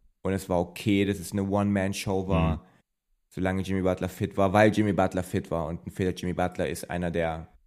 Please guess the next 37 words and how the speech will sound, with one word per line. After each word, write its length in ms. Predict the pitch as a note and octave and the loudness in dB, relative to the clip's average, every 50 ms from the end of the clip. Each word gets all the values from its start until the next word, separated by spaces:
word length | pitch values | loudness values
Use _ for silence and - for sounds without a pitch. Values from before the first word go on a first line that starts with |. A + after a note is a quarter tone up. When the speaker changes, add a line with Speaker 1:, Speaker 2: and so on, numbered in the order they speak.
| _ _ _ _ _ _ _ _ _ - - _ _ _ _ _ _ _ _ _ _ | _ _ _ _ _ _ _ _ _ -20 -20 _ _ _ _ _ _ _ _ _ _
Speaker 1:
fünf, 300 | - - G#2 G2 G2 - | 0 0 2 2 0 0
sechs 340 | - G2 G2 G2 - - - | 0 0 0 0 0 -4 -4
besten 300 | - F#2 F#2 - - - | -2 -2 -2 -2 -8 -14
Spieler 320 | - - - G2+ F#2+ F#2+ F2+ | -12 -4 0 0 2 2 2
der 140 | F#2+ E2+ | 0 0
N 100 | F2+ F#2 | 0 -2
B 140 | F2 F2 F2 F#2 | 0 0 2 2
A 120 | G2 G2 | 2 2
in 100 | F#2+ F#2+ | 0 0
meinen 200 | F2+ F2 F2 F2 | 0 0 0 0
Augen. 380 | D2+ E2 F2 F2+ F#2 F#2 F2 - - _ _ _ _ _ _ _ _ _ _ _ _ _ | 0 0 -2 -2 -2 -4 -8 -12 -16 _ _ _ _ _ _ _ _ _ _ _ _ _
Und 300 | - F2+ F#2 F2+ F2+ E2+ | -4 -4 -2 -2 -4 -4
es 180 | - - - - | -6 -8 -4 0
war 60 | E2+ | 0
auch 200 | F2 F#2+ - - | 0 0 0 -2
heute 300 | A2+ G2 F#2 F2 - E2+ | -2 0 0 0 -2 -4
wieder 380 | F2+ F2 F2+ F2 E2+ E2+ E2 - - | -2 0 2 2 2 0 -2 -6 -8
sehr 260 | E2+ E2+ G2 F#2+ F#2 | -4 0 0 0 0
klar 360 | F#2 - - G2+ F2+ F2 F2 | -2 -4 -2 0 0 0 0
zu 160 | - - F2 | -2 -4 -4
erkennen. 480 | E2+ E2+ - - - F#2 E2+ E2+ D#2+ E2 | -4 -4 -4 -4 -4 -4 -2 -2 -4 -6
Und 100 | F2 F2 | -6 -6
ich 80 | - | -6
habe 160 | F#2+ F2+ - F#2 | -8 -8 -6 -6
ein 80 | F2 | -6
Video 520 | F2 F#2+ E2+ F#2 F#2+ F#2 F2+ F2 F2 F2+ - - _ _ _ _ _ _ - | -4 -4 -2 0 0 2 0 0 -2 -6 -14 -20 _ _ _ _ _ _ -6
dazu, 680 | - E2 F2 F2 - - - - G2 F2+ F2+ F2 F2 | -4 -4 -4 -4 -6 -10 -8 -6 -4 -2 0 0 0
äh, 180 | E2 F2 F2 D#2+ | -2 -2 -2 -4
was 380 | F2+ F2 - - - - - - - | -4 -6 -6 -10 -14 -16 -20 -12 -10
jetzt 240 | F#2 F2 - - - | -10 -10 -10 -8 -4
heute 360 | G2 F2+ F2+ F2 F2+ F2+ F2 | -2 -2 -2 -2 -2 -4 -2
dann, 340 | - F2 E2+ E2+ E2+ F2 - | -2 -4 -4 -4 -4 -6 -6
dann 220 | - E2 F2 F#2+ | -6 -6 -6 -6
heute 160 | F#2+ F2+ - | -6 -6 -6
Nachmittag 340 | F#2 F#2 F#2 F2+ F2 E2 - | -6 -6 -6 -6 -6 -8 -8
auch 200 | F2+ - - _ | -10 -12 -10 _
raus-, 240 | - F2+ E2+ - | -6 -6 -6 -8